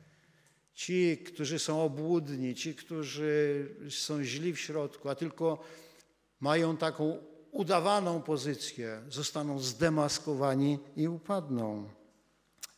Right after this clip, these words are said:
W Ewangelii Łukasza czytamy: „A gdy on to mówił, zawstydzili się wszyscy przeciwnicy jego, natomiast lud cały radował się ze wszystkich chwalebnych czynów, jakich dokonywał”.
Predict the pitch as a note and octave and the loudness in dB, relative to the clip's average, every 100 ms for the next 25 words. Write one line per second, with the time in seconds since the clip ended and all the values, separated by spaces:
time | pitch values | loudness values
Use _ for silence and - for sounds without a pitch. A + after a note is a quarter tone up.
0 | _ - - _ C3 - D3+ C#3 C#3+ D3 | _ -20 -20 _ -10 -6 -2 0 2 4
1 | C#3+ C#3+ C#3 C#3+ C3+ C#3 - C3+ C#3+ C#3+ | 4 2 2 0 0 -2 -4 0 0 2
2 | D3 D3 D3+ C3 A2+ E3+ - E3 F#3+ - | 2 2 0 -4 -4 -2 0 -2 -2 -2
3 | F#3 F#3 E3+ C3 C#3 C#3 D#3+ D#3 - - | -2 0 0 0 0 0 -4 -8 -18 -20
4 | - _ _ - - - A#2 D3+ D#3+ - | -20 _ _ -20 -20 -16 -2 0 0 -2
5 | E3+ D#3 D3+ E3+ D3 C3+ D3 - - D#3 | -2 -4 -2 -2 -2 0 -2 -2 -2 -2
6 | - - D3 - D3 - C3+ C3+ D3 - | -2 -4 -4 -4 -2 -4 -4 -2 -2 -2
7 | C3+ B2+ B2+ B2 C3 C3 - - C#3+ C#3+ | -2 0 0 0 -2 -4 -12 -12 -2 -2
8 | F3 F3+ F3 E3 - D3+ C4 - - G3 | 0 0 2 0 2 4 4 2 -2 2
9 | F#3+ F#3 F#3 G3+ F3 A3+ F3+ D3+ C#3+ - | 4 6 8 8 8 8 6 4 2 0
10 | D3 C#3 C#3 B2 D3+ - - F3 - E3+ | 0 2 2 0 -2 0 -2 -2 -4 -8
11 | C#3 E3 D#3+ D#3 D3+ D3+ - D#3 C#3 B2+ | -6 -2 0 0 -2 -4 -4 -4 -2 -4
12 | - - - C3+ C3+ C3+ B2+ A#2+ C3+ C3 | -8 -16 -6 2 2 2 -2 0 2 2
13 | B2 B2 G#2 A2 | 2 2 0 -4